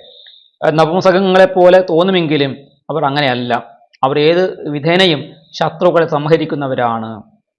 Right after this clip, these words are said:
ഇവിടെ ഞാൻ കാണുന്നത് വിരാട രാജാവിന് ധർമ്മത്തിൽ യാതൊരു വിശ്വാസവുമില്ല. "വിരാടേ ധർമ്മദൂഷകേ", ധർമ്മത്തെ ദുഷിപ്പിക്കുന്നവനാണ് വിരാടൻ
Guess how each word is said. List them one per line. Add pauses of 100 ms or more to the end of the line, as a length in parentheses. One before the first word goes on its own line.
(120)
ഇവിടെ (320)
ഞാൻ
കാണുന്നത്
വിരാട
രാജാവിന്
ധർമ്മത്തിൽ (100)
യാതൊരു
വിശ്വാസവുമില്ല. (300)
"വിരാടേ
ധർമ്മദൂഷകേ",
ധർമ്മത്തെ
ദുഷിപ്പിക്കുന്നവനാണ്
വിരാടൻ